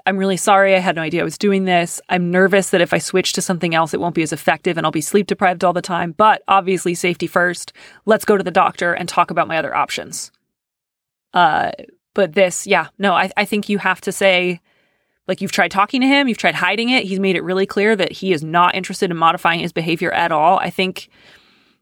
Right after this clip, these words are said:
your next step is, "I don't wanna do this. This was not my goal. You've made it so clear that Ambien is, like,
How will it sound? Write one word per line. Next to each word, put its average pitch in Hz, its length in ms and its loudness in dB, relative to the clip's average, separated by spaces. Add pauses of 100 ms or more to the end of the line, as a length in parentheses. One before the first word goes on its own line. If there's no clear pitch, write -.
(220)
your 180 220 -2
next 185 300 -2
step 196 320 0
is, 165 480 -2 (880)
"I 180 100 -2
don't 180 160 2
wanna 185 220 2
do 233 140 4
this. 277 200 2
This - 180 -10
was 170 80 -6
not 170 180 2
my 175 120 0
goal. 180 440 0
You've 170 200 -4
made 180 160 2
it - 100 -2
so 175 280 0
clear 196 340 2
that 170 320 2
Ambien 180 460 2
is, 165 260 -6
like, 156 260 -2